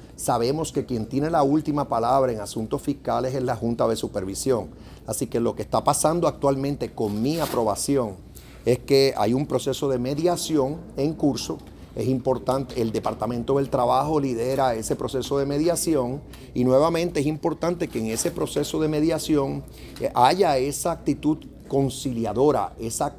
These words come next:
actitud balanceada, esa actitud flexible, que es la que va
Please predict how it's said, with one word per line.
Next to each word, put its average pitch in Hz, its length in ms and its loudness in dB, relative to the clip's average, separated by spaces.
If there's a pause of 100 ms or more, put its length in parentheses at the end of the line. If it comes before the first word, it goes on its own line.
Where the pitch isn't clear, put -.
(100)
actitud 139 540 -2 (320)
balanceada, 117 1080 2
esa 113 220 -4
actitud 143 520 -2 (400)
flexible, 123 840 0
que 135 120 -2
es 135 80 -2
la 143 140 2
que 143 120 2
va 127 420 2